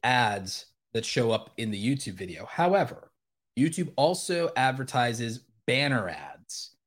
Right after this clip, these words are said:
called display ads. Sometimes they show up on the bottom of the video. Sometimes they show up on the right-hand side of the video. So you get a small amount of money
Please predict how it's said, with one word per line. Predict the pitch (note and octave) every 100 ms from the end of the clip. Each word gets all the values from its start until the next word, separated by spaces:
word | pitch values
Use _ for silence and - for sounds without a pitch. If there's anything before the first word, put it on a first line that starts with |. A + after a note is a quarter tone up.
| _
called | - B2+ A2+
display | G#2+ - - E3+ E3 F#2+
ads. | - - - - - _ _ -
Sometimes | C3+ C3 C#3 B2 A2+
they | B2
show | - B2+
up | B2 -
on | A2
the | G2 -
bottom | A2 A#2+ B2+
of | B2+
the | C3
video. | C3 C3 C3
Sometimes | B2 A#2 A#2 A#2+ G#2+
they | G#2+
show | - G#2+
up | A2+
on |
the | F#2+
right-hand | G2+ G2+ - G2+
side | - D3 B2+
of | F#2+
the |
video. | F2+ E2+ - - _ _ _
So | E3+
you | F3
get | G#3+
a | G3
small | - - D#3 E3+ F3 F3+ E3+
amount | C3 A#2+ A2+ A#2 -
of |
money | A2 G#2+ G#2+ G#2+ G#2 -